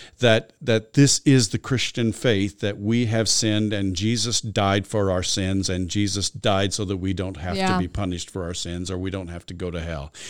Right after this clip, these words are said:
Speaker 1: And that has just been, that's just been a generational thing
Speaker 2: Yeah.
Speaker 1: that, that, that just they kind of absorb almost, maybe from their parents or from their family.
Speaker 2: Yeah, no, I think you're right. Uh,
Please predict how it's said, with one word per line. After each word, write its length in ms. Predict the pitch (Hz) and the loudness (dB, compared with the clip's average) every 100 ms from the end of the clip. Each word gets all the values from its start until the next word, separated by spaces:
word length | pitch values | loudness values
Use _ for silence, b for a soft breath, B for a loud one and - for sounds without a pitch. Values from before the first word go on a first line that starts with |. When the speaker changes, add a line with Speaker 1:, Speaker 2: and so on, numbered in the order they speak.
| B B | B B
Speaker 1:
And 220 | 131 117 | 2 4
that 180 | 113 151 | 4 6
has 160 | 147 127 | 4 4
just 280 | 123 123 - | 0 0 0
been, 380 | 113 110 110 - _ | 0 0 -4 -14 _
that's 300 | - 123 - | -2 -2 -2
just 240 | - 127 - | -4 -4 0
been 100 | 120 | -2
a 60 | |
generational 720 | 90 127 110 104 110 - 98 80 | 0 0 2 2 0 -2 -6 -6
thing 380 | 104 90 87 196 | -6 -4 -2 2
Speaker 2:
Yeah. 380 | 214 220 226 | 4 4 4
Speaker 1:
that, 320 | 220 185 123 104 | 4 4 0 0
that, 320 | 104 107 - | 0 -2 -2
that 240 | 107 110 | -2 -2
just 280 | - 127 - | -4 -2 0
they 120 | 143 | 0
kind 260 | - 143 156 | 0 -2 0
of 100 | 113 | 0
absorb 640 | 90 85 95 101 123 87 | 0 0 0 2 2 2
almost, 520 | 87 85 87 90 - | -2 -2 -4 -6 -6
maybe 220 | 101 101 | -2 -2
from 220 | 98 95 92 | -2 -2 -4
their 100 | 87 | -2
parents 540 | 104 104 104 101 - | -2 0 0 -2 -4
or 80 | 87 | -6
from 240 | - 92 | -4 -4
their 140 | 87 80 | -4 -4
family. 600 | 101 98 98 95 95 98 B 240 | -2 -2 -2 -2 -4 -6 B -2
Speaker 2:
Yeah, 420 | 269 294 302 220 | 2 4 2 0
no, 320 | 240 247 247 | -2 0 0
I 120 | 254 | 0
think 180 | 226 247 | -2 -6
you're 80 | 247 | -6
right. 380 | 220 220 202 - | -2 -2 -2 -4
Uh, 80 | - | -12